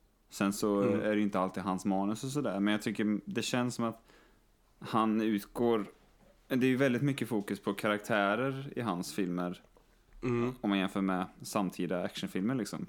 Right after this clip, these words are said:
Speaker 1: som, precis som
Speaker 2: Ja.
Speaker 1: du är inne på. Men också så tycker jag, jag vet inte riktigt hur jag ska förklara det, eller det är väl kanske mer, mer en känsla man får.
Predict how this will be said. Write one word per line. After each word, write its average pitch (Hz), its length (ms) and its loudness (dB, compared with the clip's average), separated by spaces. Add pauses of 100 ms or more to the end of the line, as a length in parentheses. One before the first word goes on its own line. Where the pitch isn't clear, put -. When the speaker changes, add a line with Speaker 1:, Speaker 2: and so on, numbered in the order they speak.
Speaker 1:
som, - 280 -4
precis - 280 -6
som 95 80 -2
Speaker 2:
Ja. 101 60 0
Speaker 1:
du 101 60 2
är 95 40 0
inne 92 120 0
på. 110 220 -4 (720)
Men 113 180 -2
också 123 420 -6
så 127 120 -10
tycker 127 320 -6
jag, 92 200 -2 (1300)
jag - 60 -10
vet - 120 -10
inte 139 380 -4 (220)
riktigt 123 560 -4 (320)
hur 131 200 -4
jag 123 100 -2
ska 107 180 -2
förklara 101 600 0
det, 139 140 0
eller 123 240 -2 (340)
det 117 140 -4
är 120 40 0
väl 151 340 -2
kanske 147 260 -4
mer, 165 160 0
mer 135 180 0
en 113 80 0
känsla 123 640 -2
man 220 220 -2
får. 98 360 -2